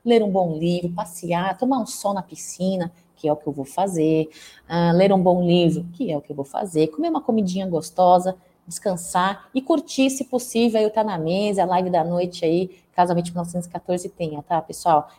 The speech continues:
Eu termino essa live aqui desejando um ótimo dia pra vocês, agradecendo. Olha,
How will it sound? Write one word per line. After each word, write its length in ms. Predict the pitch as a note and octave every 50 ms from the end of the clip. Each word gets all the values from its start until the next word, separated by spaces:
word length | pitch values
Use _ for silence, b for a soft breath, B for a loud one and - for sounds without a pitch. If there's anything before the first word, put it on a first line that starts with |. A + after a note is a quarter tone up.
| B
Eu 80 | - F3
termino 320 | - _ - F#3 F#3 F#3
essa 180 | F3+ F3 - F3+
live 360 | E3 E3+ E3 E3 E3 E3+ E3 - _ _ _ _
aqui 220 | - - - - F3+
desejando 400 | E3 E3+ E3+ E3+ D#3 D#3+ D#3+ D#3+
um 60 | E3
ótimo 340 | E3 F3 E3+ - - E3+ E3+
dia 180 | E3+ E3+ E3+
pra 140 | E3+ - E3+
vocês, 500 | D#3 D#3 D3+ - - - G3 G3 G3+ F#3+
agradecendo. 840 | F#3 E3+ F3+ E3 E3+ E3+ - - - - F#3 F#3+ G3 G#3 G#3 G3 F3+
Olha, 840 | D#3+ D#3 F#3 A3 B3 C4 C4+ C4 B3+ B3 A#3 A3 G#3 G3 F3+ E3+ E3